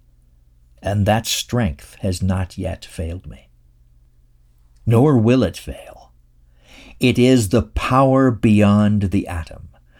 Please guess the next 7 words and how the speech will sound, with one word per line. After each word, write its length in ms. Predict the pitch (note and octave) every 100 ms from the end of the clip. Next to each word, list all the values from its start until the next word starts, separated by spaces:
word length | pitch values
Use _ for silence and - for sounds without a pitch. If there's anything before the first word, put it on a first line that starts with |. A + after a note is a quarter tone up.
| - -
the 140 | - A#2+
force 500 | - C3 C3 C3 -
called 540 | - A#2+ A#2+ A#2+ A2+ - -
religious 1080 | F3+ A2 B2 A#2+ B2 E2+ B1 - - - _ _ _ -
by 180 | - F#2
the 140 | F2+ F2+
non-intellectual, 1120 | F#2 G2+ E2 D#2 - - - - - -